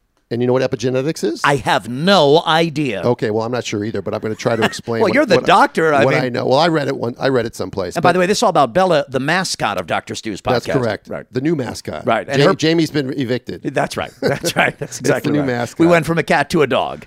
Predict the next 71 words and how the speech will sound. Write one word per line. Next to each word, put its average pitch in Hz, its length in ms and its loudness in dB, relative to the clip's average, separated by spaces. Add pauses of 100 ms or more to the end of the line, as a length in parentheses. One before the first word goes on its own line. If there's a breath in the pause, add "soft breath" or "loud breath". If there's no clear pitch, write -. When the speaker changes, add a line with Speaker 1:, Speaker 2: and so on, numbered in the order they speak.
Speaker 1:
Right. - 300 -6
We're 107 80 -4
moving 120 240 -2
up. - 240 -8
Speaker 2:
Right. 104 300 -2 (200)
Speaker 1:
All 104 120 -4
right. 78 140 -8 (200)
Except - 280 -8
if - 100 -12
you're 90 80 -6
a - 40 -10
cat. - 280 -12 (120)
Speaker 2:
Right. 82 300 -4
Or 156 200 6
if 139 100 0
you 170 80 2
love 147 200 -2
cats. 62 280 -8
I 98 60 -4
mean, 107 100 -4
some 104 180 -4
people 104 180 -2
Speaker 1:
Well, 101 60 -2
I 98 40 -8
do 101 80 -8
love 85 220 -8
Speaker 2:
I 120 260 0
Speaker 1:
cats. 110 60 -4
Speaker 2:
do 135 100 2
too. 85 300 -6 (120)
Speaker 1:
Right. 87 140 -6
Speaker 2:
But 107 120 0
I 98 80 2
don't 101 160 0
own 107 220 0
any. 65 340 -14
Speaker 1:
Okay. 80 300 -6 (140)
Speaker 2:
Okay. 143 200 2
So 151 120 -2
Speaker 1:
Well, 233 180 4
Speaker 2:
epigenetics, 233 580 2
it's 262 140 -6
Speaker 1:
well, 262 120 6
Speaker 2:
called? - 100 6
Speaker 1:
here's 233 100 2
the, 202 180 -4
here's 220 220 0
the 202 100 -2
deal. 143 380 0
The, 131 140 0
the 139 180 -4
thought 220 340 2
is, 160 220 0
is 131 140 -6
that 123 340 0
genes 165 320 -4
are 143 80 0
not 127 320 -2
set 127 240 0
in 107 160 -8
stone 107 400 0
and 104 100 -2
your 104 120 -2
D 117 180 -4
N 123 80 0
A 123 140 0
is 113 120 -4
not 101 220 -6
set 110 200 -4
in 101 100 -12
stone, 104 340 -2